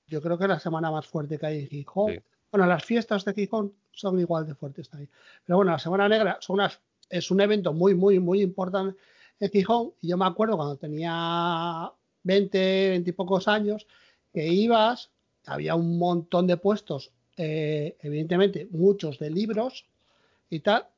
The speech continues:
Speaker 1: Yo iba más a los de cómics, que había también muchísimos de cómics, había un montón de, de ferias, siempre se hicieron conciertos, había conciertos. Y ahora vas y, pues, los típicos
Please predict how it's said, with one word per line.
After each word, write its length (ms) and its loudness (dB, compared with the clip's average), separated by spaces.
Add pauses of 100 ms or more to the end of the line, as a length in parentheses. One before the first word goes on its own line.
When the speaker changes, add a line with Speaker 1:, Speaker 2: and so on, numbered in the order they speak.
(120)
Speaker 1:
Yo 80 2
iba 180 2
más 240 0
a 20 -6
los 140 -4
de 140 -4
cómics, 440 0
que 120 -10
había 200 -4
también 300 -6
muchísimos 540 -8
de 100 -12
cómics, 560 0
había 220 -10
un 60 -6
montón 340 -8
de, 260 -12 (560)
de 80 -16
ferias, 400 2 (300)
siempre 280 0
se 120 -8
hicieron 240 -4
conciertos, 640 -4
había 180 -2
conciertos. 480 -2 (500)
Y 60 0
ahora 180 4
vas 380 -2 (720)
y, 400 -2 (440)
pues, 360 -4
los 240 -6
típicos 480 2